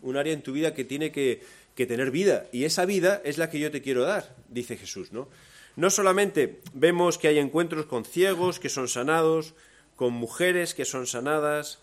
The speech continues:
con, con hombres que son sanados, con Lázaro que resucitado, todo eso ocurre meses antes de lo que sería la crucifixión de Jesús.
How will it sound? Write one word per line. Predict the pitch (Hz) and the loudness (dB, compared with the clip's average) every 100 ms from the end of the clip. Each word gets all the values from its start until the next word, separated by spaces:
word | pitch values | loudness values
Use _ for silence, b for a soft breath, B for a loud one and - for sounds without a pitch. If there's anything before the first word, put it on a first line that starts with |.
| b b b _ | b b b _
con, | 117 117 113 - | 0 0 0 -4
con | 113 127 | 0 4
hombres | 196 185 180 175 - | 4 4 0 0 -4
que | - 135 | -8 -6
son | 147 139 | -6 -4
sanados, | 135 135 151 151 147 143 - B B B _ - | -4 0 2 2 -2 -8 -18 B B B _ 6
con | 127 123 127 | 8 8 8
Lázaro | 196 - 175 175 170 | 4 4 2 2 2
que | 151 | -2
resucitado, | 143 - 127 131 151 160 156 | -2 -8 -10 -2 0 2 0
todo | 170 190 | 2 2
eso | 185 185 | 2 0
ocurre | 185 190 180 | 2 2 2
meses | 143 147 190 190 202 208 - b b b | 0 0 0 2 -2 -2 -8 b b b
antes | 131 170 170 208 - 76 113 | 0 0 0 -2 -2 -12 -4
de | 117 110 | -2 -2
lo | 107 104 | -2 -6
que | 104 | -8
sería | 98 104 117 | -10 -6 -4
la | 135 | -4
crucifixión | 131 113 98 92 - 110 | -6 -12 -14 -10 -6 -6
de | 101 | -8
Jesús. | 92 - 87 | -12 -12 -14